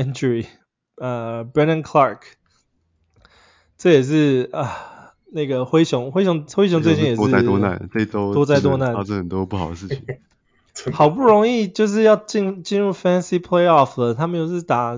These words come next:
Speaker 1: 四四四的，十二场比赛的，
Speaker 2: <laughs>
Speaker 1: 居然突然就 down three，哦，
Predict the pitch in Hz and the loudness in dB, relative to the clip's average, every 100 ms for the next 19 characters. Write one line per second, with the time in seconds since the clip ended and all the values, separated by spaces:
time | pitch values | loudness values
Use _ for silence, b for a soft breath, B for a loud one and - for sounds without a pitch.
0 | 131 - 165 160 147 - 156 127 120 117 | -10 -16 -10 -8 -8 -6 -6 -4 -4 -6
1 | 131 - - 139 147 135 131 131 - 135 | -12 -18 -8 -2 0 0 -2 -6 -4 -4
2 | 120 113 - 151 135 131 - b b b | -4 -6 -6 -2 0 -2 -10 b b b
3 | _ - 135 131 151 - - 139 139 - | _ -2 0 2 0 0 2 2 2 -2
4 | 143 - 123 120 | -6 -2 -2 -2